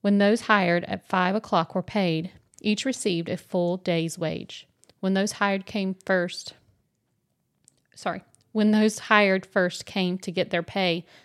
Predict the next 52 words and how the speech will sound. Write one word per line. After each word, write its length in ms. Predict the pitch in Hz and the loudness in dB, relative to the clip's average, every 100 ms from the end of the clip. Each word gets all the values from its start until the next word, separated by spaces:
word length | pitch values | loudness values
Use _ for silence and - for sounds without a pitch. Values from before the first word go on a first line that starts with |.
| _ | _
they 120 | 202 | 0
assumed 440 | 202 - 262 254 220 | 0 0 0 2 2
they 100 | 190 | 0
would 120 | 180 | -2
receive 340 | 185 - 190 | -4 -4 -2
more, 380 | 196 208 175 175 _ _ _ _ | 0 0 -2 -6 _ _ _ _
but 160 | - 185 | -2 2
they 200 | 214 220 | 4 4
too 300 | 208 254 240 | 0 0 0
were 120 | 196 | -2
paid 300 | - 180 165 | -2 -2 -2
a 80 | - | -2
day's 340 | 170 165 170 | 0 0 -2
wage. 420 | - - - - _ _ _ - _ _ _ _ | -6 -8 -10 -16 _ _ _ -20 _ _ _ _
When 120 | 214 | 0
they 140 | 214 226 | 2 2
received 360 | 254 269 254 | 2 0 0
their 100 | 311 | -2
pay, 460 | 311 190 180 185 185 | -4 -6 -6 -6 -6
they 100 | - | -4
protested 640 | 180 214 220 202 - 170 160 | -2 -2 -2 -6 -4 -6 -6
to 120 | 190 | -6
the 160 | 165 175 | -4 -2
owner, 320 | 180 160 190 _ _ _ _ _ | -4 -6 -10 _ _ _ _ _
'Those 240 | 208 247 - | 0 0 0
people 500 | 277 269 262 208 196 | -4 0 0 -2 0
worked 300 | 202 190 - | 0 0 -2
only 260 | 202 208 202 | -2 0 0
one 240 | 190 202 220 | 0 -2 0
hour, 460 | 226 208 156 - _ _ | 0 0 -2 -4 _ _
and 160 | 190 196 | -2 0
yet 260 | 208 190 - | 0 -4 -6
w-, 320 | 190 208 226 _ | -8 -6 -8 _
w-, 180 | 208 208 | -8 -2
you've 300 | 240 240 _ | -2 -4 _
paid 320 | - 247 277 | -2 0 0
them 240 | 190 175 185 | 0 0 0
just 320 | 202 214 - | 0 0 -4
as 100 | 240 | 0
much 260 | 254 247 | 0 0
as 140 | 190 170 | -8 -8
you've 160 | 196 | -10
paid 240 | - 214 214 | -4 -2 0
us 220 | 208 - | -2 -4
who 120 | - | -8
worked 280 | 185 185 - | -4 -4 -4
all 160 | 196 196 | -2 0
day 220 | 208 214 | -2 -4
in 180 | 185 175 | -4 -6
the 60 | 170 | -8
scorching 420 | - 185 190 190 | -6 -6 -6 -6
heat.' 280 | 196 196 | -6 -8